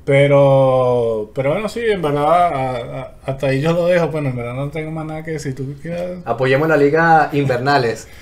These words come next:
Speaker 1: Sí, no,
Speaker 2: Las
Speaker 1: en
Speaker 2: ligas
Speaker 1: verdad
Speaker 2: de
Speaker 1: hay que,
Speaker 2: desarrollo.
Speaker 1: hay que darle un apoyo ahí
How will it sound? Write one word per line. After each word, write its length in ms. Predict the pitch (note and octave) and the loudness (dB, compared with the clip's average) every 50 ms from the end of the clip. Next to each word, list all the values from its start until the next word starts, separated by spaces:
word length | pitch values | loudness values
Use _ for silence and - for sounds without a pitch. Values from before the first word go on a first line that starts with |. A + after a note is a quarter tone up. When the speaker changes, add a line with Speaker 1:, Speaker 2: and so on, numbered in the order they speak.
| - - - | -20 -20 -8
Speaker 1:
Sí, 240 | - D3 D#3+ F#3 | -4 -2 0 0
no, 180 | G3+ G#3+ A3+ A3+ | 2 0 0 2
Speaker 2:
Las 140 | G#3 F#3 E3 | 2 2 4
Speaker 1:
en 60 | C#3+ | 4
Speaker 2:
ligas 120 | C#3+ D3 | 4 4
Speaker 1:
verdad 120 | D#3+ D#3+ D#3+ | 6 4 4
Speaker 2:
de 60 | E3 | 4
Speaker 1:
hay 40 | E3+ | 4
que, 60 | F#3+ | 4
Speaker 2:
desarrollo. 460 | G3+ G3+ G3+ - C#3+ D#3 D3+ C#3+ B2+ A#2 | 4 4 2 4 4 2 2 2 2 0
Speaker 1:
hay 40 | G#2+ | 0
que 60 | D3+ | 0
darle 160 | D#3 E3 F3+ | -2 -2 -4
un 80 | F#3 F#3 | -4 -4
apoyo 320 | F3+ F#3 F#3 F#3 F#3+ F#3+ F#3+ | -6 -4 -4 -4 -4 -2 -2
ahí 760 | F#3+ G3 G#3+ G#3+ F#3+ F#3 F3+ E3+ D#3 C#3+ C3 A2 G#2 F#2+ | -2 -4 -6 -6 -6 -6 -4 -4 -4 -4 -4 -4 -6 -10